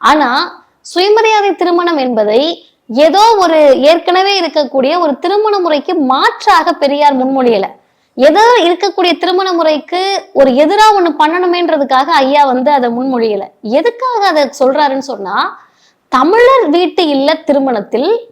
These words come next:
தமிழர் இல்ல திருமணத்தில் தமிழ் மொழிக்கே இடம் இல்லையே. இப்ப நியாயமா சுயமரியாதை திருமணத்தை முதல்ல யாரு வாழ்த்தி வரவேற்கணும்னு கேட்டா, இன்றைக்கு தமிழ் தேசியம் பேசுறவங்க தான்.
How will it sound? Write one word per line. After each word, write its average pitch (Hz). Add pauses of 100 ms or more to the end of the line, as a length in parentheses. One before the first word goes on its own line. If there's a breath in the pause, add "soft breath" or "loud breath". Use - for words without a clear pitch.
தமிழர் 427
இல்ல 359
திருமணத்தில் 269 (540 soft breath)
தமிழ் 415
மொழிக்கே 440
இடம் 330
இல்லையே. 247 (480 soft breath)
இப்ப -
நியாயமா 453
சுயமரியாதை 403
திருமணத்தை 339
முதல்ல 359
யாரு 339
வாழ்த்தி 330
வரவேற்கணும்னு 277
கேட்டா, 196 (600 loud breath)
இன்றைக்கு 415
தமிழ் 349
தேசியம் 311
பேசுறவங்க 214
தான். 180